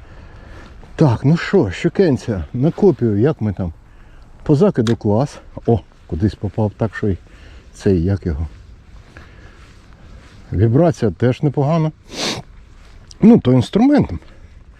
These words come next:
передає. Те, що там приманка вібрує, то одне. А Нео своє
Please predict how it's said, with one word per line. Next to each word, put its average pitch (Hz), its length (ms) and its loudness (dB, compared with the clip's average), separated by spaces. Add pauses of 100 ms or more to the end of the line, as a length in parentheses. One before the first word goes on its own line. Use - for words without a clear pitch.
(400)
передає. 87 540 0 (1300)
Те, 117 120 0
що - 140 -8
там 113 180 0
приманка 113 460 0
вібрує, 104 460 2
то 92 240 -4
одне. 101 320 0 (1500)
А 73 80 -6
Нео 123 360 2
своє 123 500 -2